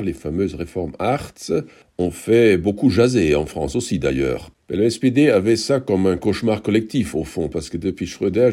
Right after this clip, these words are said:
on avait toujours dit, « Mais vous avez vendu votre âme sociale, c'est pas possible. » On a quand même vu aussi naître un nouveau parti de gauche qui disait, « Ben, ça ne peut pas continuer comme ça, on ne va pas pousser, euh, ces gens qui cherchent un emploi sérieux vers des emplois,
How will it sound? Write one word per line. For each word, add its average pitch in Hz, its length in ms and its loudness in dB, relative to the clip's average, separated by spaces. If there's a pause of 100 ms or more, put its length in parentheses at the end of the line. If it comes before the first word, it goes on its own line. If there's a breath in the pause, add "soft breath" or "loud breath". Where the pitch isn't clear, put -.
on 92 60 -4
avait 95 180 0
toujours 98 340 -2
dit, « 117 140 0
Mais 104 100 4
vous 92 200 0
avez 98 260 2
vendu 98 360 0
votre 95 300 -2
âme 104 180 0
sociale, 113 540 0
c'est - 140 -4
pas 101 120 -6
possible. » 139 540 -2
On 101 80 0
a 98 80 -2
quand 107 140 -4
même 104 160 0
vu 113 160 0
aussi 101 260 0
naître 98 440 0 (460 soft breath)
un 85 60 -6
nouveau 104 300 0
parti 120 640 -2
de 92 80 0
gauche 110 300 0
qui - 100 -16
disait, « 95 240 0
Ben, 90 100 -2
ça 107 200 -4
ne 92 40 -4
peut 87 140 -6
pas 113 120 -2
continuer 95 380 -4
comme 76 160 -8
ça, 120 180 -4
on 117 100 -4
ne 82 60 -8
va 80 100 -4
pas 120 280 -2 (380 soft breath)
pousser, 139 560 2 (360 loud breath)
euh, 85 200 -4
ces 92 240 -4
gens 104 260 0
qui 104 160 -8
cherchent 135 300 -4
un 113 60 -4
emploi 98 280 0
sérieux 95 540 -2 (240 loud breath)
vers 107 260 2
des 92 160 -2
emplois, 110 480 0